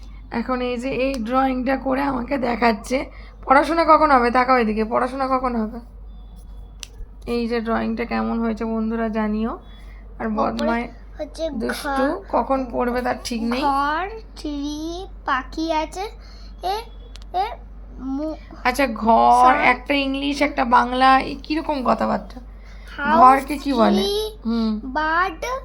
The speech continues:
Speaker 2: sun, না এটা?
Speaker 1: sky।
Speaker 2: sky, ই, flower,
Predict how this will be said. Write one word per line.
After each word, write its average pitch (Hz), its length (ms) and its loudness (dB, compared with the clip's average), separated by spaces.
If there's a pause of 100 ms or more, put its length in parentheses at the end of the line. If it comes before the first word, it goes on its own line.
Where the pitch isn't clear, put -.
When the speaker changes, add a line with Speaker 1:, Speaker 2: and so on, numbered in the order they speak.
(280)
Speaker 2:
sun, 320 340 0 (460)
না 440 380 -10
এটা? 320 280 -8 (500)
Speaker 1:
sky। 294 520 2 (300)
Speaker 2:
sky, 311 520 0 (600)
ই, 415 200 -2 (340)
flower, 339 680 4